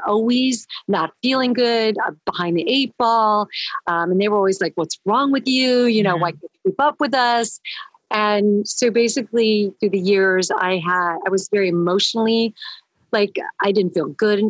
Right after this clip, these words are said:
Speaker 1: about myself. I, my self-esteem was really low because I thought, you know, I couldn't keep up with the, with my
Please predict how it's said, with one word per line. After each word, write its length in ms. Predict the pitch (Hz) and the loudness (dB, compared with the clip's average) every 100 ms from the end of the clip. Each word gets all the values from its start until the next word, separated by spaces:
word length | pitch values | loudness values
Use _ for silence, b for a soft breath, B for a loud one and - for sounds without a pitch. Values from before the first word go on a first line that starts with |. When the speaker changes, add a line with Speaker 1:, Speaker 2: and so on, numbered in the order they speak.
| 214 - | -4 -4
Speaker 1:
about 240 | 202 196 | -4 -2
myself. 580 | 214 196 - 196 190 185 392 | -4 -2 -2 0 0 -2 -4
I, 380 | 180 170 165 156 | -2 0 -2 -2
my 100 | 175 | -4
self-esteem 600 | 147 190 156 151 - 220 220 | -4 -4 -4 -4 -2 2 2
was 200 | 196 208 | 2 0
really 240 | 190 202 | 2 2
low 540 | 196 196 190 185 185 | 2 2 2 2 0
because 480 | 175 180 180 165 160 b b b _ _ - - | 0 -2 -2 -2 -4 b b b _ _ -20 -6
I 200 | 208 208 - | -2 -2 0
thought, 240 | 220 196 220 | -2 0 0
you 100 | 208 | 2
know, 120 | 180 | 0
I 80 | 165 | -2
couldn't 340 | - 202 190 | -2 0 0
keep 180 | 202 - | -2 -2
up 180 | 190 208 | -2 -4
with 120 | 196 | 0
the, 200 | 190 185 269 | 0 -2 -4
with 140 | 180 | -4
my 140 | 175 | -2